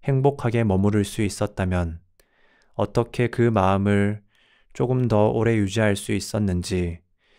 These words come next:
그 감각을 한번 조사해 보십시오.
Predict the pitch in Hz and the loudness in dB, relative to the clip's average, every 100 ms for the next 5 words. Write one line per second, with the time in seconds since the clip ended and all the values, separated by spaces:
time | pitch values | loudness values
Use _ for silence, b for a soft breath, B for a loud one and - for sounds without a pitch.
0 | b b - 110 110 98 95 98 104 101 | b b -2 0 2 0 0 0 0 0
1 | 113 110 113 107 98 104 104 101 92 95 | -2 0 0 -2 -2 0 0 -2 -2 -2
2 | - - 87 85 | -2 -2 -4 -4